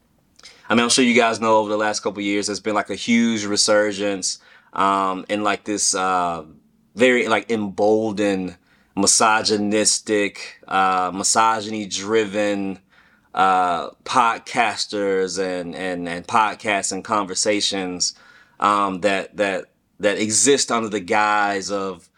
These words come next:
uh, male empowerment and, and, and, and, and, you know, on the flip side, like, like the sexual, uh, liberation of women.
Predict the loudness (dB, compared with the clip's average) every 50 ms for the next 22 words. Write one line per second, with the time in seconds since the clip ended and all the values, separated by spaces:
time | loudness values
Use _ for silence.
0 | _ _ _ _ _ _ 0 0 0 0 -2 -6 -2 2 4 4 4 4 4 4
1 | 2 2 0 -2 -4 -2 0 2 2 2 2 0 -2 -4 -6 -6 -6 -6 -8 -10
2 | -12 -10 -8 -8 -6 -6 -6 -6 -6 -6 -6 -6 -6 -6 -8 -8 -6 -6 -6 -6
3 | -6 -6 -8 -8 -8 -8 -6 -6 -6 -6 -6 -8 -10 -10 -12 -12 -12 -10 -8 -6
4 | -6 -6 -8 -8 -10 -10 -12 -14 -18 -20 _ _ _ -18 -8 -4 -2 0 2 0
5 | 0 -2 -6 -14 -20 _ 0 2 2 2 0 0 2 2 2 4 4 2 4 4
6 | 4 4 2 0 -2 -4 -6 -14 -20 -6 -6 -6 -6 -4 -2 0 2 2 2 2
7 | 0 -2 -4 -2 -4 -2 -2 -2 -2 -4 -6 -8 -18 -20 _ _ _ _ _ _
8 | _ 0 2 2 4 2 2 0 -2 2 0 0 2 2 0 2 2 2 2 2
9 | 2 0 0 0 -2 -2 -4 -4 -4 -6 -6 -6 -4 -2 0 0 2 0 0 -2
10 | -2 -4 -6 -10